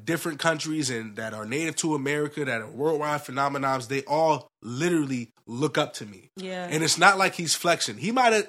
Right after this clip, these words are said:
Speaker 1: he might have lied about the girl he had
Speaker 2: He
Speaker 1: sex
Speaker 2: embellished
Speaker 1: with.
Speaker 2: the little things, but not the
Speaker 1: But he
Speaker 2: music.
Speaker 1: did not embellish the influence he had. These artists that, even some of them were still alive and able to talk,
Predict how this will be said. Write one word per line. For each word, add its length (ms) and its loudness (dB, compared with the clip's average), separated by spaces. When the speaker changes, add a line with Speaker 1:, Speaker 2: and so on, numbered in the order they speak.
Speaker 1:
he 160 2
might 200 8
have 60 2
lied 300 8
about 380 6
the 60 -6
girl 300 0
he 160 0
had 160 2
Speaker 2:
He 140 6
Speaker 1:
sex 140 6
Speaker 2:
embellished 340 10
Speaker 1:
with. 80 0
Speaker 2:
the 40 0
little 200 6
things, 260 2
but 120 -2
not 200 10
the 60 2
Speaker 1:
But 80 6
he 100 2
Speaker 2:
music. 160 6
Speaker 1:
did 160 8
not 380 8
embellish 560 2
the 140 -4
influence 540 -2
he 120 -4
had. 340 -4
These 400 0
artists 400 2
that, 240 0
even 220 -2
some 200 0
of 120 -4
them 140 -4
were 60 -4
still 400 -2
alive 440 0
and 100 -8
able 160 -6
to 80 -10
talk, 340 -6